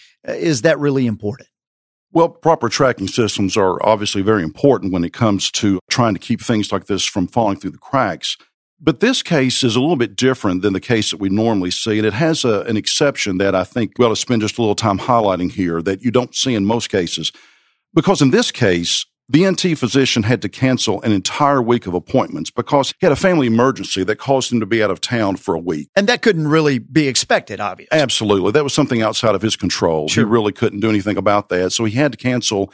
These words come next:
Speaker 2: an entire week of appointments in order to tend to that family emergency. And so when something that is so out of the ordinary like that happens, it's important for someone in the management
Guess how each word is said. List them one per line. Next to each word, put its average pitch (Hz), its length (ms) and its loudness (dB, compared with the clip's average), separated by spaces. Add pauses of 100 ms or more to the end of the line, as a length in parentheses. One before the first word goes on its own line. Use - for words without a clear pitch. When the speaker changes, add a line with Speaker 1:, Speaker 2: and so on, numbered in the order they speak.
(360)
Speaker 2:
an 131 80 -2
entire 120 380 0
week 110 380 -2
of 92 120 -2
appointments 90 720 -2
in 101 140 -2
order 101 300 -2
to 95 240 -4
tend 104 260 -2
to - 60 -14
that 90 160 -4
family 92 280 0
emergency. 87 640 0 (640)
And 143 100 4
so 208 120 2
when 156 140 4
something 131 560 2 (100)
that 127 100 4
is 104 120 0
so 135 340 2
out 139 160 4
of 113 60 -2
the 113 80 -2
ordinary 104 640 0
like 104 220 0
that 95 180 0
happens, 90 640 -2 (640)
it's 151 160 2
important 190 400 2
for 143 100 -2
someone 151 320 2
in 117 60 0
the 98 80 0
management 101 800 0